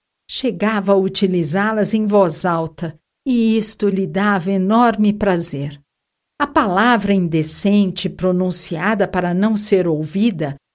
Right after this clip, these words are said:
trouxe-lhe ao espírito a recordação de cenas íntimas, que afastou irada, agitando a cabeça e batendo mais fortemente com o calcanhar na tábua. Tinha duas pequenas rugas verticais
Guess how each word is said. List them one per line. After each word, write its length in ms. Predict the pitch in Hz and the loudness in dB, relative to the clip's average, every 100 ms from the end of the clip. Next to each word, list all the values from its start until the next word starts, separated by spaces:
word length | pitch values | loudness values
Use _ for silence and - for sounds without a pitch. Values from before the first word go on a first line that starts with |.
| - | 0
trouxe-lhe 640 | 262 247 208 - 202 175 | 4 4 2 -2 0 2
ao 200 | 175 175 | 2 0
espírito 720 | 165 - - 220 208 180 180 | -2 -4 -2 0 0 -2 -2
a 60 | 202 | -2
recordação 1000 | 180 196 196 208 175 165 - - 220 214 | -2 -4 -2 -2 -2 -4 -2 -2 0 0
de 160 | 208 | -2
cenas 640 | 208 - 220 220 208 165 | -2 -2 0 0 0 0
íntimas, 680 | 160 214 208 208 165 147 156 - _ _ _ - | 0 2 0 -2 -6 -6 -8 -10 _ _ _ -8
que 60 | |
afastou 800 | 285 277 247 214 - - 247 226 | -6 -2 -2 -4 -2 2 2 2
irada, 640 | 175 170 190 202 185 170 156 - _ _ | 0 0 0 0 0 -4 -6 -10 _ _
agitando 800 | 302 277 262 226 - 277 285 208 | -4 -2 -2 -2 2 2 4 2
a 60 | 190 | 0
cabeça 680 | 190 165 160 220 214 208 | 0 -2 2 2 2 0
e 40 | 196 | 0
batendo 520 | 190 202 233 226 220 | 0 -2 0 0 0
mais 380 | 202 220 240 214 | 0 0 -2 -2
fortemente 880 | - 202 202 - 208 208 226 214 - | 0 0 0 -2 0 0 0 -4 -4
com 180 | 226 | -4
o 60 | 220 | -4
calcanhar 800 | 220 214 214 220 208 180 180 170 | -2 -2 0 0 0 0 -4 -4
na 160 | 180 202 | -6 -6
tábua. 560 | - 151 127 156 139 - _ _ _ | -6 -6 -8 -12 -14 -16 _ _ _
Tinha 320 | - 254 226 | -4 -2 0
duas 460 | 175 160 226 208 190 | -2 -2 0 0 0
pequenas 640 | - 208 208 226 208 202 | -2 -4 -2 0 2 0
rugas 540 | - - 247 196 180 - | -4 -4 -2 0 0 0
verticais 840 | 180 180 - - 196 190 180 175 | -2 -2 -8 -4 -2 0 0 -4